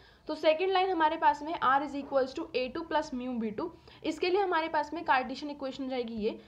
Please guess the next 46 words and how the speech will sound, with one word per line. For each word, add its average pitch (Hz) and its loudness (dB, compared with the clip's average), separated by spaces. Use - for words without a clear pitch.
And 320 4
जब 370 2
आप 415 4
यहाँ 277 2
से 349 -6
एक्स, 339 -10
वाई, 320 0
जेड 302 0
को - -6
फाइंड 254 0
आउट 254 -2
करेंगे, 208 -2
ये 254 -2
हो 302 -2
जाएगा 311 0
हमारे 277 2
पास 262 0
में 339 -2
एक्स 254 -2
टू 392 4
प्लस 339 0
mu 277 -2
ए 214 4
टू, 165 -6
y 269 6
हो 359 2
जाएगा 320 2
वाई 240 6
टू 339 -4
प्लस 330 0
बी 240 -4
टू 277 -4
mu, 233 -4
and 277 2
z 311 8
हो 359 2
जाएगा 311 4
ज़ेड 254 -2
टू - 0
प्लस - 2
सी 226 -6
टू 339 -2
mu। 214 -2
तो 311 0
x, 359 2
y 311 4